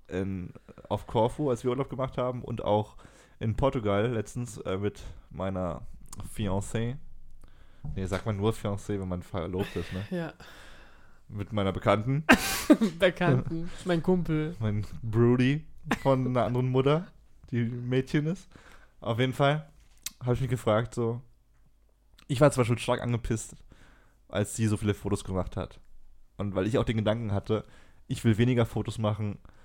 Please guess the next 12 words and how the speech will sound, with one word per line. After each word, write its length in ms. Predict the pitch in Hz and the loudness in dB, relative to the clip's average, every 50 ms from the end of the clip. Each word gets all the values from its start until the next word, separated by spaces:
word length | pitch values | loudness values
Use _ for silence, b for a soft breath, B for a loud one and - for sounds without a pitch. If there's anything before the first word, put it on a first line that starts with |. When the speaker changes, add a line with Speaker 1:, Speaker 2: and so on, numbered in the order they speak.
| - - - - _ - - | -20 -20 -20 -20 _ -16 -14
Speaker 1:
das 140 | - - - | -12 -6 -4
macht 160 | 110 101 98 - | -4 -2 -2 -4
den 60 | - | -2
Urlaub 200 | 92 101 98 - | -2 -2 0 -2
kaputt 400 | - 104 - - - 98 95 - | -4 -8 -6 -6 -6 -4 -4 -4
und 160 | 95 90 87 | -8 -8 -6
so. 280 | - 92 90 90 87 85 | -4 -2 -2 -2 0 0
Und 120 | 82 165 | 0 0
Speaker 2:
Mehr 140 | 165 165 156 | 0 0 0
genießen. 320 | 156 143 139 139 - 101 | -2 -4 -4 -4 -2 0
Speaker 1:
man, 280 | 104 104 104 107 101 98 | 0 0 0 0 -2 -2
man, 300 | 101 101 101 98 87 | -2 -2 -2 -2 -6